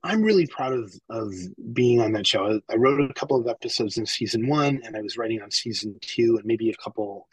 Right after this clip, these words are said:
after that later. Um, but certainly, uh, yeah, I was on staff there at season two. Um, I'm,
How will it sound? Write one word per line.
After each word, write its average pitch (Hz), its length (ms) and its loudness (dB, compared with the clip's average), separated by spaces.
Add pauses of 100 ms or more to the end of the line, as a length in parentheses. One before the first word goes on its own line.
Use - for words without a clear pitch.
after 104 260 -6
that 95 280 -8 (100)
later. 104 440 -2 (440)
Um, 110 360 -2 (160)
but 110 260 -6 (160)
certainly, 139 680 2 (160)
uh, 107 260 -6
yeah, 123 160 0
I 110 60 -2
was 95 120 -4
on 113 120 -6
staff 120 340 -6
there 113 160 0
at - 80 -6
season 107 360 -6
two. 151 380 -2 (400)
Um, 117 360 -4 (760)
I'm, 147 220 -2